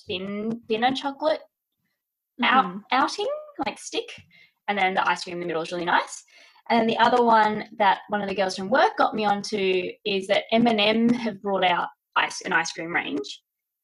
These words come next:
Speaker 1: and they're like drumsticks or, like, cornetto kind of cones. But the original M and M one isn't that great, in saying that it's still good.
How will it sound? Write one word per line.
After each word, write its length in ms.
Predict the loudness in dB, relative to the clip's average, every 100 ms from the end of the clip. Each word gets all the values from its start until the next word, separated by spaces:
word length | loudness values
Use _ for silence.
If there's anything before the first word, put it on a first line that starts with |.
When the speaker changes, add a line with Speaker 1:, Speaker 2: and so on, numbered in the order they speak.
| -2
Speaker 1:
and 580 | 2 2 2 -2 -4 -6 -8 -12 _ _ _ _
they're 160 | 2 4
like 340 | 6 4 0 -2
drumsticks 600 | 0 0 -4 -8 -8 -2
or, 40 |
like, 180 | -2 -2
cornetto 440 | -6 -4 0 0 0
kind 200 | -2 -4
of 80 |
cones. 580 | -4 -4 -4 -4 -6 -8 -14 -20 -20 _ 2
But 280 | 4 4 -2 -10 _ -12
the 280 | 0 4 4
original 400 | 4 4 4 6
M 140 | 4
and 80 | 2
M 140 | 0
one 200 | 0 -2 -2
isn't 280 | -8 -8 -6
that 160 | -6 -4
great, 440 | -4 -2 -4 -6 _ -8
in 120 | -6
saying 260 | -4 -2
that 100 | -2
it's 160 | -4 -6
still 220 | -4 -4
good. 340 | -4 -6 -6